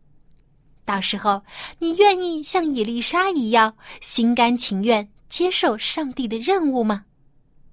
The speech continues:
好，故事听完了，小羊姐姐要出今天的问题了。以利沙吩咐以色列国王做了什么，象征他会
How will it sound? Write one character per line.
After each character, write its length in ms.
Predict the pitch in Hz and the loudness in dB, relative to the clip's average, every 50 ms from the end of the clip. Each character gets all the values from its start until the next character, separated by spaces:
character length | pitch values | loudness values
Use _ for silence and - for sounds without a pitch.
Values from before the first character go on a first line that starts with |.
| _ _ _ _ _ _ _ _ _ _ _ _ _ _ _ _ _ _ _ _ _ _ _ - _ _ - _ | _ _ _ _ _ _ _ _ _ _ _ _ _ _ _ _ _ _ _ _ _ _ _ -20 _ _ -20 _
好， 320 | - - 262 247 254 254 - - - - - | -2 2 2 2 2 2 -4 -20 -20 -16 -6
故 140 | - 339 330 | -2 0 0
事 120 | - 285 | 0 -2
听 220 | 247 - - 330 330 | -6 -6 -6 -2 -2
完 200 | 311 254 233 233 | 0 0 0 2
了， 220 | 247 262 269 269 _ _ _ _ _ _ _ - - | 4 4 4 4 _ _ _ _ _ _ _ -20 -20
小 160 | - - - 180 | -16 -8 -8 -6
羊 180 | 180 185 202 | -4 -4 -4
姐 140 | 202 202 180 | -4 -4 -6
姐 160 | 175 185 185 | -4 -4 -4
要 160 | 196 202 196 | -2 -2 -2
出 160 | 196 - 233 220 | -2 -2 -4 -4
今 200 | 214 - 240 240 | -2 -2 -4 -4
天 160 | - 262 262 | -2 0 0
的 100 | 262 233 | 2 2
问 200 | 240 240 226 196 | 2 0 0 -2
题 200 | - - - 185 | -6 -8 -8 -6
了。 180 | 175 160 - _ - - - - _ - - _ - - - - - _ _ - - - - - - - - - - - - _ - | -6 -6 -6 _ -20 -20 -20 -20 _ -20 -20 _ -20 -20 -20 -20 -20 _ _ -20 -20 -20 -20 -20 -20 -20 -20 -20 -20 -20 -20 _ -4
以 160 | - 285 294 | 0 2 4
利 220 | 294 339 330 320 | 6 6 4 4
沙 300 | 302 - - 359 381 381 392 403 _ _ - | 4 4 4 4 4 4 2 -4 _ _ 0
吩 140 | - 381 415 440 | 2 2 2 2
咐 300 | - - - 277 233 - - - | -2 -2 0 2 2 2 0 -4
以 120 | 214 208 | -6 -4
色 220 | 196 - - 240 | -4 0 2 2
列 140 | 226 240 208 | 4 2 2
国 240 | 190 - 180 185 196 | 0 2 2 2 4
王 280 | 196 185 175 185 220 240 | 4 2 0 0 -4 -4
做 260 | - - - 415 381 | -2 4 6 6 6
了 120 | 254 190 170 | 6 2 0
什 300 | - - - 175 156 147 | -2 -2 -2 -4 -6 -8
么， 240 | 170 180 202 247 - _ _ _ _ _ - - - - | -6 -6 -6 -6 -8 _ _ _ _ _ -20 -20 -18 -8
象 280 | - - - 277 220 196 | -2 2 4 4 4 4
征 180 | - 214 202 208 | 2 0 -2 -2
他 260 | - - 233 240 240 _ - - | 0 2 0 0 0 _ -14 -14
会 280 | - - 285 240 214 - | -4 4 4 4 4 4